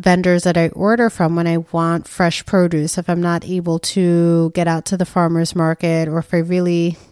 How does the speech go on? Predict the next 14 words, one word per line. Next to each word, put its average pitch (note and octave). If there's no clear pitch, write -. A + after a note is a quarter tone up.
don't F3+
wanna F3
have E3+
to -
pick -
through F3
things E3+
in E3
the D#3+
grocery E3+
store E3
to D#3+
see, E3
like, D#3+